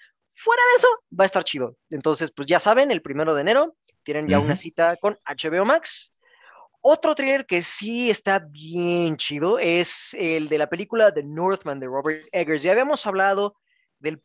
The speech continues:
Speaker 1: póster, de hecho, la semana pasada y no teníamos ni idea de qué iba a ser la película, no había detalles. Pues ya salió el tráiler y ahora sabemos que no va a ser terror, de hecho va a ser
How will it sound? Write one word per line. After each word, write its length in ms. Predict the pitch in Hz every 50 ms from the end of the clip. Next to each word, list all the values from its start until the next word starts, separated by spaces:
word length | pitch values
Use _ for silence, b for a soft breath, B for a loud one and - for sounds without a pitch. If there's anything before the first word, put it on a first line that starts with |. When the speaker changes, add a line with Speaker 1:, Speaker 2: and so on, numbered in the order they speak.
| _ _
Speaker 1:
póster, 520 | - - - - - - - - 262 202
de 100 | 175 175
hecho, 180 | 175 - 277 302
la 80 | 214
semana 220 | - 269 170 180 -
pasada 280 | 170 - 185 190 214
y 40 | 208
no 100 | 196 214
teníamos 340 | 208 233 226 226 233 208 190
ni 80 | 190
idea 220 | 175 160 175 180 185
de 80 | 175
qué 100 | 170 -
iba 60 | 170 170
a 40 |
ser 120 | - 170 165
la 60 | 160
película, 420 | - 131 127 135 - - 170 190
no 80 | 175 165
había 160 | 160 170 175
detalles. 580 | 165 160 - 175 170 165 147 139 127 - - _ _ _ _ _ _ _ _ _ _ _ _
Pues 120 | - 131 139
ya 140 | 214 247 240
salió 180 | 262 269 294
el 100 | 294 -
tráiler 300 | - 285 285 285 302 302
y 80 | 262 208
ahora 160 | 208 220 233
sabemos 420 | 220 - 196 190 196 208 220 208
que 120 | - - 147
no 180 | 147 214 330
va 80 | 453 466
a 20 |
ser 200 | 440 - 320 330
terror, 420 | - - 247 208 196 196 240 294 -
de 160 | 196 170 180
hecho 240 | 220 - - - 277
va 100 | 240 208
a 40 | 214
ser 300 | - - 247 262 285